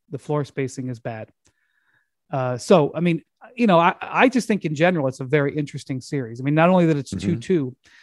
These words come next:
Speaker 1: but the both teams kinda, um, have the way that they're trying to play and they're trying to ram it through, trying to hope it, hope it works. Support for this podcast and the following message comes from Supercuts.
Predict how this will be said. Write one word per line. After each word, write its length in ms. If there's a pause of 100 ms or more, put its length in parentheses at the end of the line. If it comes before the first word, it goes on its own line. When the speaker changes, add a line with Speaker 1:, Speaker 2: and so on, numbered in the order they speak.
(280)
Speaker 1:
but 140
the 80
both 320
teams 340
kinda, 440 (120)
um, 480 (1040)
have 300
the 80
way 160
that 100
they're 140
trying 260
to 60
play 260
and 100
they're 60
trying 300
to 80
ram 320
it 80
through, 300
trying 260
to 60
hope 200
it, 180
hope 220
it 60
works. 500 (1200)
Support 320
for 100
this 160
podcast 720
and 100
the 60
following 560
message 460
comes 320
from 260
Supercuts. 800